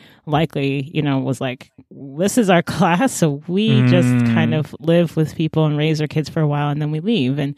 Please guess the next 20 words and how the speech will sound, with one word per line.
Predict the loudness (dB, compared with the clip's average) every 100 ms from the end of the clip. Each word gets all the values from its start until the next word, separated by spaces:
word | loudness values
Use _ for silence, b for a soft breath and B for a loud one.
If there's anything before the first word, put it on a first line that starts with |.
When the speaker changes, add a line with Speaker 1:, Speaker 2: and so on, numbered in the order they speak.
| B B
Speaker 1:
so | 0 0
she | 2
realized | 2 4 2 0 -2
that | -6
she's | -6 -4
sitting | -4 -4 -4
in |
her | -6 -4
own | -4 -4
sorrow, | -6 -6 -8 -10 -8 -8
eh, | -6 -6
because | -4 -4 -4
she | -4 -2 -2
did | -2 -2 -4
not, | -8 -8 -12 -20 _
she | 0 4
was | 4 2
ignorant, | -4 -4 -4 -4 -6 -6
and, | -6 -6 -10 _ b b b b b _ -6
um, | -4 -4